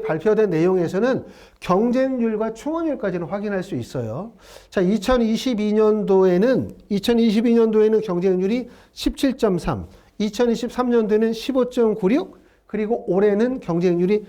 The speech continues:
십육 점 사공이니까 경쟁률 차이 크지 않고, 그 다음에 충원률을 봤더니, 자, 팔십삼 퍼센트, 구십육 퍼센트, 칠십육 퍼센트니까 올해는 충원률이 조금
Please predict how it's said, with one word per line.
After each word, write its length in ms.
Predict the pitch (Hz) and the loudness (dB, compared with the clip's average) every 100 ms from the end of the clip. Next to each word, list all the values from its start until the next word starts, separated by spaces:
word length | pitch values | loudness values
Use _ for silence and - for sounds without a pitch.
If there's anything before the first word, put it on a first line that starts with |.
| - | -14
십육 600 | - 254 247 226 220 220 | -4 0 2 2 0 0
점 220 | 226 202 | 0 0
사공이니까 760 | 196 - 220 196 170 175 175 175 | -4 -8 -8 -4 -2 -2 -4 -8
경쟁률 480 | 156 156 175 170 | -8 -4 -4 -4
차이 260 | 160 165 156 | -6 -6 -6
크지 240 | - 214 | -8 -2
않고, 600 | 202 123 - 131 131 226 - - - - - | 0 0 -4 -4 -4 -6 -12 -20 -20 -20 -4
그 120 | - | 2
다음에 240 | 240 233 233 | 4 4 0
충원률을 560 | - 302 339 330 277 | -2 2 4 4 4
봤더니, 720 | 226 185 180 185 175 160 190 101 - - - - | 2 0 -2 -2 -2 -2 -6 -10 -18 -20 -20 -14
자, 240 | - 196 - | -2 -2 2
팔십삼 500 | 277 277 311 262 262 | 0 0 -2 -2 0
퍼센트, 380 | 269 254 233 | 0 0 -2
구십육 500 | 247 196 214 233 220 | -4 -4 0 0 0
퍼센트, 380 | 220 214 220 226 | -2 -2 -2 -2
칠십육 480 | 226 277 254 208 - | -2 -4 -2 -2 0
퍼센트니까 500 | 233 233 214 202 202 | -2 -2 -4 -6 -4
올해는 440 | 156 160 196 196 | -4 -2 0 -2
충원률이 500 | 196 285 269 226 208 | -4 -8 -4 -4 -4
조금 340 | 208 233 277 | -8 -6 -6